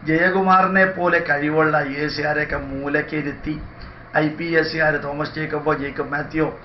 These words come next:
പേ-, പേരുള്ള വ്യക്തികളെയൊക്കെ അങ്ങ് സസ്പെൻഷന്റെ പൂരത്തിൽ കൊടുത്ത്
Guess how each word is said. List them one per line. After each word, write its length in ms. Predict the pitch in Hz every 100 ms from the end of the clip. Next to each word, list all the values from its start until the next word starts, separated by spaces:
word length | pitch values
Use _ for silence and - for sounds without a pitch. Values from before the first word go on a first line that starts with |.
| - - 147
പേ-, 240 | 151 143
പേരുള്ള 440 | 143 147 160 151
വ്യക്തികളെയൊക്കെ 800 | 139 139 - 156 156 156 151 156 139 - - - - - -
അങ്ങ് 240 | - 180 185
സസ്പെൻഷന്റെ 880 | - - - 170 170 160 165 160 160 -
പൂരത്തിൽ 680 | 156 151 160 170 180 - 165
കൊടുത്ത് 440 | 156 147 135 -